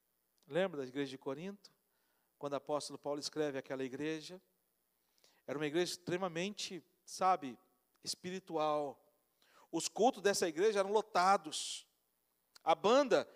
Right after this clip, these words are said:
era a melhor que tinha na época. As pessoas tinham uma, uma aparente, uma aparente espiritualidade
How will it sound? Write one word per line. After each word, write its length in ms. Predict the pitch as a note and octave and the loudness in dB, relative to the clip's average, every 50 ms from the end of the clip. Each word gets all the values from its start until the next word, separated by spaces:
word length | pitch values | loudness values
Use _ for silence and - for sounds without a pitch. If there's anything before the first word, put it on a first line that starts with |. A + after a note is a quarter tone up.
| - - - | -20 -8 -2
era 160 | - E3 G3+ | 2 2 4
a 20 | G#3 | 4
melhor 560 | G#3 G3+ F3+ E3+ F3+ A3+ C4+ C#4 B3+ A3 - | 4 4 6 6 8 10 10 8 8 4 -6
que 100 | - F3 | -12 -8
tinha 580 | - - - A3 B3 C#4+ D4+ C4+ A3 E3 C3+ | -6 -4 -4 -4 -4 -6 -4 -2 0 0 -2
na 220 | A#2+ C3+ D#3+ E3 E3 | 0 2 2 4 4
época. 640 | F3+ G3+ G#3 G#3 G#3 - - - - D3+ C3+ - _ _ _ _ _ _ _ _ _ _ _ _ _ _ _ _ - | 4 4 4 2 2 -2 -8 -6 -6 -12 -12 -12 _ _ _ _ _ _ _ _ _ _ _ _ _ _ _ _ -2
As 120 | - G3 | -2 0
pessoas 720 | - A#3 G#3+ - - B3+ C#4 D4 D4 C4+ A3 F3+ - - - - - - _ - | 4 4 4 4 8 10 12 12 12 12 12 10 8 6 -6 -12 -16 -20 _ -2
tinham 220 | - - B3 C#4+ | 0 2 2 4
uma, 460 | C#4 C4+ B3 A3+ G3+ F3+ D#3 C3 A2 - _ _ _ _ _ _ | 6 8 10 10 10 8 6 4 0 -6 _ _ _ _ _ _
uma 680 | - F#3+ G#3 A3+ A3+ A3 G#3 F#3+ F3 E3 D#3 C#3 B2 A2+ _ - | -14 -10 -4 0 4 4 4 4 4 2 0 -2 -4 -6 _ 2
aparente, 1120 | - F#3+ - - B3 G#3+ G3+ G3 A3 C4+ D#4 D#4 C#4 - - - - - - F#3 F#3 D3 - - - - - - | 2 4 8 10 10 10 10 8 4 4 4 2 2 0 -2 -2 -4 -6 -4 -2 -2 -4 -4 -6 -18 -20 -18 -10
uma 160 | - F3 G3+ A3 | 0 6 6 6
aparente 640 | A3 A#3 A3+ G3+ F#3+ G#3 C4 D4 D#4 B3 - G#3+ | 8 8 8 8 8 6 4 2 2 0 0 2
espiritualidade 1300 | G3 G3+ B3 C#4 - - - - A3 A#3 A#3 - - G#3+ G#3 F#3 F3 D3+ F3 G3+ B3 C4+ C4+ B3+ - F3+ | 4 4 4 4 2 0 -4 -4 -4 -4 -2 2 4 4 4 4 2 2 4 6 6 6 6 4 0 -6